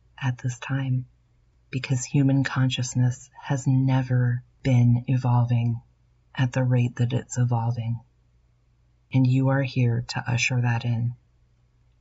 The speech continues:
Take a moment to really appreciate yourself and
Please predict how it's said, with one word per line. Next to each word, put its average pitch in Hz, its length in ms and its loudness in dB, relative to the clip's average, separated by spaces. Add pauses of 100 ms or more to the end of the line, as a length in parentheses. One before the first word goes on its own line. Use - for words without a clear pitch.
(140)
Take 147 540 -2
a 160 80 0
moment 131 640 2 (100)
to 151 140 -2
really 135 680 -2 (300)
appreciate 131 840 -4
yourself 123 580 -2 (600)
and 135 180 0